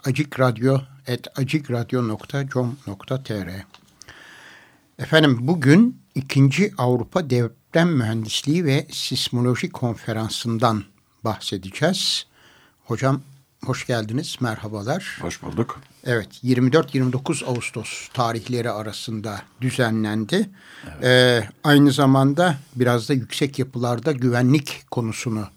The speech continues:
Speaker 1: ele alalım. Ee,
Speaker 2: Hay
Speaker 1: uygun
Speaker 2: hay.
Speaker 1: görürseniz
Speaker 2: Evet.
Speaker 1: bugünkü programda.
Speaker 2: Evet.
Speaker 1: Belki de, e, çıkışta da bu Irak ve Suriye'den, e, savaş ortamından kaçan aileler sorununa,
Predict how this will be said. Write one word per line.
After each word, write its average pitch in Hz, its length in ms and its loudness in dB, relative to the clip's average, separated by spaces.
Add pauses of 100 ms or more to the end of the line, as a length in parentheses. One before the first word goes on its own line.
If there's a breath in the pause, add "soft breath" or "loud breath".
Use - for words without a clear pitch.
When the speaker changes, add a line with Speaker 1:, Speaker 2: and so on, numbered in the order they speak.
(500 soft breath)
Speaker 1:
ele 127 220 4
alalım. 113 520 -2 (220)
Ee, - 200 -8
Speaker 2:
Hay 104 420 -6
Speaker 1:
uygun 117 300 -6
Speaker 2:
hay. 113 240 2
Speaker 1:
görürseniz 107 500 -2
Speaker 2:
Evet. - 120 -10
Speaker 1:
bugünkü 104 520 -8 (160)
programda. 107 880 -4
Speaker 2:
Evet. 90 160 -6 (300 loud breath)
Speaker 1:
Belki 165 360 2
de, 143 120 2 (220)
e, 123 520 -2
çıkışta - 600 0
da 147 200 4 (320)
bu 120 300 -2 (160)
Irak 123 400 0
ve 113 40 -4
Suriye'den, 123 800 0 (640 loud breath)
e, 107 360 -4 (280)
savaş 135 400 2
ortamından 117 580 -4
kaçan 135 600 -4
aileler 120 720 0
sorununa, 113 720 -4